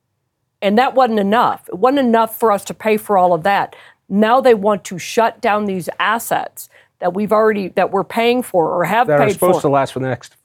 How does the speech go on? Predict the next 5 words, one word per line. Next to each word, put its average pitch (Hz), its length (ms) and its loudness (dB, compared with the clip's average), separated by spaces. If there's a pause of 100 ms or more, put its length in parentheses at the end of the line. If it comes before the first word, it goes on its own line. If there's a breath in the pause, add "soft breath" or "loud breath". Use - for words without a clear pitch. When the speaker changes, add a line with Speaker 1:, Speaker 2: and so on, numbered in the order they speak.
Speaker 2:
fifty - 500 -6
years. 113 720 -8
Speaker 1:
That 208 160 2
we 233 140 2
won't, 233 640 0